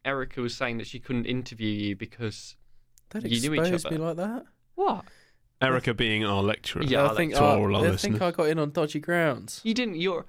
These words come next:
Speaker 1: you're a perfectly apt man who got an unconditional like the rest of us.
Speaker 2: Like
Speaker 3: Like ninety percent of the
Speaker 1: <laughs> Like
Speaker 3: course.
Speaker 1: all of us. <laughs> Um,
Speaker 2: Yes, let's not, uh, divulge too much into that one.
Speaker 1: But, um,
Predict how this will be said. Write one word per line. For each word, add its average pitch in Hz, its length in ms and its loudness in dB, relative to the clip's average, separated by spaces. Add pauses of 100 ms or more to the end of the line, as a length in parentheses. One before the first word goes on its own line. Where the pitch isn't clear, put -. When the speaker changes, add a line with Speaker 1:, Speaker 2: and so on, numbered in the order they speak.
(160)
Speaker 1:
you're 131 140 0
a 113 40 0
perfectly 170 460 -2
apt 139 280 -4
man 127 300 -2
who 101 100 -4
got 117 160 -2
an 127 60 -4
unconditional 127 540 -4
like 104 220 -2
the 131 80 -2
rest 120 260 -2
of - 100 -12
us. - 220 -16 (160)
Speaker 2:
Like - 320 2
Speaker 3:
Like 131 220 2
ninety 117 300 0
percent 107 260 0
of 156 80 2
the 147 60 2
Speaker 1:
<laughs> 147 140 0
Like 135 140 2
Speaker 3:
course. 147 120 2
Speaker 1:
all 127 120 2
of 110 100 -2
us. - 340 -2
<laughs> - 40 -4 (760)
Um, 131 200 4
Speaker 2:
Yes, 120 920 2
let's - 240 -8
not, 120 160 -6 (260)
uh, 104 200 -6 (180)
divulge 110 420 -6
too - 180 -14
much 123 160 -12
into 113 220 -10
that 165 220 -6
one. 254 180 -2
Speaker 1:
But, 151 180 0
um, 127 480 0